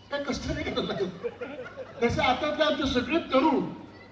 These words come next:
त्यांच्यावर टीका करत नाही मी, असतील प्रतिभावंत, पण त्यांची सगळी प्रतिमा WhatsApp-मध्ये अडकली. WhatsApp-च्या बाहेर निघायलाच तयार नाही. अरे उठा की तुम्ही, जा ना मासेसमध्ये, समजून सांगा ना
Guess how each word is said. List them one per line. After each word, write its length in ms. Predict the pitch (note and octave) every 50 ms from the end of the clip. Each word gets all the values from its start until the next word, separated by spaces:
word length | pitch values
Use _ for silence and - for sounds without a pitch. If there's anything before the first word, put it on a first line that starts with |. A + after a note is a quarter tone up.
| - -
त्यांच्यावर 280 | G#3 G3+ A3 B3 A#3 -
टीका 200 | - - C#4 D4
करत 260 | D4 D4 C#4 C4+ C#4
नाही 120 | A3+ G#3 F3
मी, 220 | F3 E3+ E3+ - -
असतील 280 | - - - E4+ -
प्रतिभावंत, 580 | - A3+ G3 F3+ G3 F#3 F3+ E3+ E3+ E3 E3 D#3+ C3+ - - - - - - - -
पण 120 | G3 G3
त्यांची 220 | A3+ A3+ G#3 -
सगळी 200 | - G3 G#3 A3 A#3 -
प्रतिमा 420 | - F#3 F3+ - B3+ B3+ A#3+ A3 - - - - - - - E3
WhatsApp-मध्ये 580 | E3+ F3+ F#3+ - - A#3+ A#3+ - A3+ A3 A3
अडकली. 1300 | F3 - - C3 - - - - - - - - - - - - - C4+ A#3 A#3 G3+ - - - - A#3
WhatsApp-च्या 440 | G#3+ A3+ - - C4+ C4+ C4+ C#4 C#4
बाहेर 200 | C4+ C4 C#4 C#4+
निघायलाच 380 | C#4 C#4+ D4+ D#4 F4+ F#4+ - -
तयार 140 | E4+ E4 D#4
नाही. 180 | D#4+ - - - - - - - - - - - - - - - - - - - -
अरे 260 | G4+ A4 - F#4 F#4 F#4+
उठा 260 | - - F4+ F#4 F#4+
की 60 | F#4 F4
तुम्ही, 180 | F4 D#4+ D4+ C4+
जा 100 | B3+ C4+
ना 80 | F4 G4
मासेसमध्ये, 680 | F#4 E4+ - - D4+ D4 C4+ B3+ C4+ A#3+ A3 F#3+ - - - - - - - - - - - - - - -
समजून 440 | - A#3 B3+ C4 C#4 F4 F#4 G4 F#4
सांगा 300 | - B3+ A#3+ - D4+ E4+
ना 140 | D4+ B3+ -